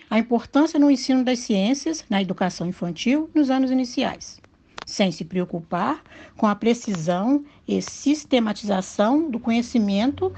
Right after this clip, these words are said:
rigoroso do mundo científico, deixando despertar nelas as suas curiosidades, apenas como pro-, professor mediador, na construção de suas aprendizagens,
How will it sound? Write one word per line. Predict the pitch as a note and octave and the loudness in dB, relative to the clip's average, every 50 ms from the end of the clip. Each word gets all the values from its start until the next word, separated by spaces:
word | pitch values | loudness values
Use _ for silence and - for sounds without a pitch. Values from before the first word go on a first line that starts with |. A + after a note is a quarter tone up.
| - - | -10 -4
rigoroso | - A3 A#3 G3 A3+ A3 G3+ G3 G#3+ A#3+ B3 | 0 0 2 2 2 2 2 2 0 0 0
do | A#3+ C#4 | 2 2
mundo | C4 B3+ C4 C4+ | 2 2 0 -2
científico, | - - D4+ D#4 D#4+ - - F#3+ D#3+ - D#3+ D#3+ E3 - - - - - - - C#2 C2+ - - - - B1+ B1+ B1 B1 B1+ B1+ C2 C2 C2 C2 C2 C2+ C2+ C2+ C#2 - - - - C#2 C#2+ - - C#2 | 0 2 2 2 2 0 -4 -8 -8 -8 -8 -8 -8 -8 -8 -8 -8 -8 -8 -8 -10 -10 -10 -10 -10 -10 -10 -8 -8 -8 -8 -6 -6 -4 -4 -2 -2 -2 -2 -2 -2 -2 -2 -4 -4 -4 -6 -6 -2 0
deixando | - G4+ G4+ - - A#3 G3+ F#3+ | 0 0 2 2 2 2 2 2
despertar | F3+ G3+ G3 - - G#3 F#3 - - G#3 G3 | 0 -2 -6 -2 -2 -2 -2 0 0 0 0
nelas | F#3 F3 F#3 F#3 A#3 C#4 C#4+ - | 0 0 0 0 0 0 -2 -4
as | C5+ D#4 A#3+ A#3+ | -4 -4 -4 -2
suas | - - B3+ B3 - | -2 -2 -4 -2 -2
curiosidades, | - C4 C4+ C4+ B3 C#4+ B3+ A#3 - - - - - - - - - - - - - - - - | -2 -2 0 0 0 -2 -2 -2 -4 -6 -8 -14 -20 -20 -18 -18 -20 -20 -20 -20 -20 -18 -8 -4
apenas | G#3 G3+ - - F#3+ F3 F3+ F#3+ A#3 C4 - | -4 -4 -2 0 -2 0 0 0 -2 -2 -4
como | - - F#3+ F3+ F3 E3+ E3+ | -4 -4 -4 -4 -2 -4 -6
pro-, | D#3+ - G#3 F3+ F3+ - - - | -8 -8 -6 -6 -8 -8 -10 -6
professor | - F3+ F3+ - F#3 E3 - - F#3 G3 A#3+ | -6 -6 -4 -4 -6 -6 -4 -4 -2 0 2
mediador, | A#3+ B3 B3+ A#3 C4 C4+ C#4+ B3 G3+ - - - - - _ _ - - - - - - - _ | 2 2 2 2 2 0 0 0 -4 -8 -10 -12 -20 -20 _ _ -20 -20 -20 -20 -20 -20 -16 _
na | - F3+ G3 | -2 -2 0
construção | G3 - G3 F#3+ - - - D#3+ - - F#3 F3 G3+ A3+ | 0 0 -2 -2 -4 -6 -10 -10 -6 -4 -2 -2 -2 -2
de | A3 A#3 | -2 -4
suas | A#3 - A3 G#3+ A3 | -4 -4 -4 -2 -2
aprendizagens, | A3+ A3+ A3+ A3 A#3+ A#3 A#3 A3 G3+ - - - - - - - - - - | -2 -2 0 0 0 0 0 -2 -6 -6 -6 -6 -10 -12 -12 -12 -16 -20 -20